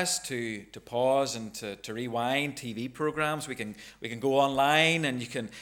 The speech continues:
uh, you can watch catch up on T V if you missed a program. You can go back and watch it. And one feature that I enjoy on, on our smart T V is the, the capability to record programs. You know, if you're not gonna be in that night and there's something you wanna watch, you can re-,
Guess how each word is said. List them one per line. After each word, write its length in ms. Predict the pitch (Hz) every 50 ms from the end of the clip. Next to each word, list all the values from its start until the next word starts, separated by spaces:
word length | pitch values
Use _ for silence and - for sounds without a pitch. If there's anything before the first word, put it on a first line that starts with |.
| - - -
uh, 60 | 107
you 100 | 107 113
can 220 | 117 - 123 120 120
watch 360 | 120 127 127 123 - - - -
catch 400 | - - 143 156 170 - - 170
up 180 | 160 165 160
on 80 | 160 143
T 220 | 120 - 139 135
V 140 | 127 135 135
if 100 | 131 113
you 80 | 113 107
missed 240 | 131 135 - -
a 40 | 135
program. 600 | - - - 135 139 135 160 151 147 151 151 147
You 80 | 131 -
can 80 | 113
go 100 | 107 113
back 280 | 98 - 113 117 113 -
and 140 | 104 98 101
watch 320 | 104 117 139 - - -
it. 120 | 185 170 - - - _ - - - - - - - -
And 120 | - 135
one 200 | 143 190 262 285
feature 360 | - - 247 220 214 - 208
that 140 | 160 139 131
I 160 | 135 131 139
enjoy 400 | 151 156 147 - 143 139 135 131
on, 80 | 127 120 -
on 100 | 123 117
our 220 | 120 120 131 143 143
smart 420 | - - 156 143 139 139 139 -
T 140 | - 139 127
V 180 | 107 123 117
is 240 | 113 - - 226 -
the, 160 | - 117 113 - - - - -
the 80 | - -
capability 840 | - - 170 170 170 156 120 131 123 120 120 113 117 113 107 107 - - -
to 320 | - - 113 110 107 98 - -
record 640 | 117 117 - - - 139 143 156 156 151 127 - - - - _ _ _ _ _
programs. 880 | - - 143 139 127 123 117 107 101 92 90 87 87 - - - - - - _ _ _ _ _ _
You 80 | 123
know, 140 | 113 107 107
if 80 | 107 -
you're 80 | 123
not 100 | 135 151
gonna 80 | - 127
be 80 | 113 123
in 140 | 139 147
that 200 | 139 143 151 135
night 180 | 127 123 131 143
and 80 | 120 110
there's 80 | 113
something 260 | - 131 120 113 110 -
you 100 | 107 104
wanna 160 | 104 98 92
watch, 440 | 95 104 117 131 147 156 - - -
you 60 | 123
can 180 | 113 - 113 101
re-, 120 | 95 92